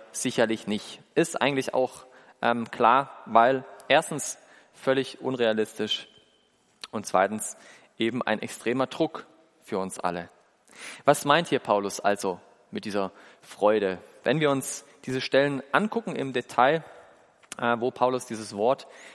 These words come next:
benutzt, wir werden das nicht tun,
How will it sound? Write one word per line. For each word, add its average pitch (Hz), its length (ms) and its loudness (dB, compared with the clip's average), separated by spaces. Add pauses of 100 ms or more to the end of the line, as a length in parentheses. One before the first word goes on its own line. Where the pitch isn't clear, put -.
(180)
benutzt, - 600 -4 (140)
wir - 240 -12
werden 98 180 -2
das 101 160 -10
nicht - 300 -8 (180)
tun, 190 340 0